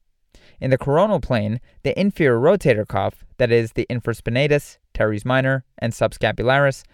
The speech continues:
function to balance the superior moment created by the deltoid.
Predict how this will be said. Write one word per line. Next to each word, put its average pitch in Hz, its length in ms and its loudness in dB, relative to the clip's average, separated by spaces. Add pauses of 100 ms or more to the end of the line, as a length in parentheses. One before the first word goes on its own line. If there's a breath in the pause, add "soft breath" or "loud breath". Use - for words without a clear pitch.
(200)
function 170 420 0
to 135 80 0
balance 170 420 2
the - 160 -6
superior 185 480 -2
moment 113 460 -2
created 156 460 0
by 110 140 2
the 104 100 -2
deltoid. 123 500 2